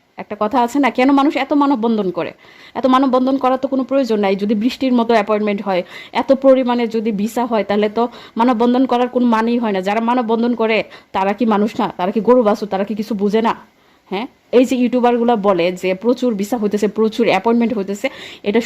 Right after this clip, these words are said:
শুধুমাত্র আপনাদের দৃষ্টি আকর্ষণের জন্য তারা এই কথাগুলো বলে। সারা সপ্তাহ জুড়ে আপনাদের যে, উম, দুর্বলতা, সেটা নিয়ে সে কথা বলে, আপনাদের মন মতো কথা বলে। আর এই মন মতো কথাগুলোরই অনেক মানুষ আছে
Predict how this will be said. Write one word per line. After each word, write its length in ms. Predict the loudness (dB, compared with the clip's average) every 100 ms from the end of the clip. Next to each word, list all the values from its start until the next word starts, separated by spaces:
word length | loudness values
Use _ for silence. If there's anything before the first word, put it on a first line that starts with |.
| 0
শুধুমাত্র 520 | 2 4 4 2 -2 -4 -6 _ _ _ _ _ -10
আপনাদের 400 | -2 2 4 4 4
দৃষ্টি 240 | 2 2 0
আকর্ষণের 380 | 0 0 0 0
জন্য 140 | 0 0
তারা 220 | 0 -2 -6 -12 -8
এই 120 | -4 0
কথাগুলো 320 | 2 2 2 2
বলে। 140 | 2 0
সারা 200 | -2 -2 -2
সপ্তাহ 280 | -4 -4 -4 0
জুড়ে 180 | 0 -2 -4 -14 -6 -4
আপনাদের 420 | -2 0 4 4 2 -2
যে, 100 | 0 2
উম, 180 | 0 -2 0 0 0
দুর্বলতা, 380 | 2 2 2 -2
সেটা 160 | -2 -2 0
নিয়ে 120 | -2
সে 60 | -2
কথা 120 | -2 -2
বলে, 120 | 0 0 0
আপনাদের 280 | -2 0 2
মন 120 | 4 4
মতো 140 | 4 2 0
কথা 140 | 0 0
বলে। 140 | 0 -2
আর 80 | -4 -4
এই 120 | 0 2
মন 120 | 2 2
মতো 120 | 0 0
কথাগুলোরই 520 | 0 0 0 0 0 -2 -6 -14 0 2
অনেক 200 | 2 0 -2
মানুষ 180 | 0 0 0
আছে 140 | 0